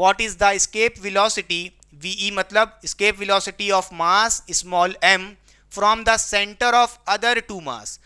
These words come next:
क्वेश्चन में हमसे कह रहा है कि भाई, हमारे पास एक स्मॉल एम मास है, हमें इसको क्या करना है, एस्केप करना है। और वो भी कहाँ से एस्केप करना है? इन दोनों मास के सेंटर वाले पॉइंट से हमें इस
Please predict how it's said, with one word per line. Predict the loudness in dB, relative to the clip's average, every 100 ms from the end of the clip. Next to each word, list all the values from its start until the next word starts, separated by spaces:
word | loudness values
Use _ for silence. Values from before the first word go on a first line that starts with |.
| -20 _
क्वेश्चन | -8 -6 -4 -4
में | -4
हमसे | -4 0
कह | 0
रहा | 2 2
है | 2 0 -4 -12 -18
कि | -10
भाई, | 0 0 2 -2
हमारे | 0 0 0 -2
पास | 0 2 0 -2
एक | -6
स्मॉल | -10 -6 -4 -4 0
एम | 0 0
मास | 0 0 0
है, | -2 -4 -6 -16 -8
हमें | 0 0
इसको | 0 -4 -2
क्या | 0 0
करना | 0 -4 -4
है, | -6 -6
एस्केप | -6 -2 0 0 0
करना | -2 0 -2
है। | -2 -6 -16 _ _ -6
और | -4 -2
वो | -2
भी | -4
कहाँ | -4 -4 -2
से | -2
एस्केप | -2 0 0 0
करना | 0 0
है? | -4 -8 -16 -20 -10
इन | -8 -2
दोनों | 0 2 2 2
मास | 4 2 2
के | 0 0 0 -8
सेंटर | -2 0 0 2 2
वाले | 4 2 2
पॉइंट | -4 -6 -6 -8
से | -4 -2 -2 -4 -10
हमें | -4 -2 -2 -2
इस | -2